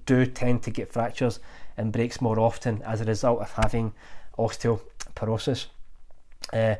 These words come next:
and also, like I said as well, it might be worthwhile to eventually have a plan at the gym where you're mixing things up.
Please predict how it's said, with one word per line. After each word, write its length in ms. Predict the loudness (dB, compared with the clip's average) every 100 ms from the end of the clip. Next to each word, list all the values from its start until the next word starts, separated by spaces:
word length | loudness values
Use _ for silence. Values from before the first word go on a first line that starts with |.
| -4 -12 -12 -10 4
and 140 | 12
also, 240 | 12 12 10
like 160 | 10
I 40 | 8
said 220 | 8 8
as 140 | 8
well, 340 | 8 10 10 6 2
it 140 | 2 8
might 240 | 6 8
be 100 | 6
worthwhile 640 | 10 10 10 8 10 10 8
to 140 | 4
eventually 520 | 4 6 6 4 2
have 120 | 4 2
a 60 |
plan 520 | -2 2 6 6 4 -2 -14 -16 -16 -20 -20 -18 -4 4
at 160 | 4
the 60 | 4
gym 480 | 4 8 8 6 2 0
where 400 | 8 10 10 6
you're 100 | 4
mixing 340 | 8 8 6 0
things 320 | 4 4 6
up. 220 | 4 4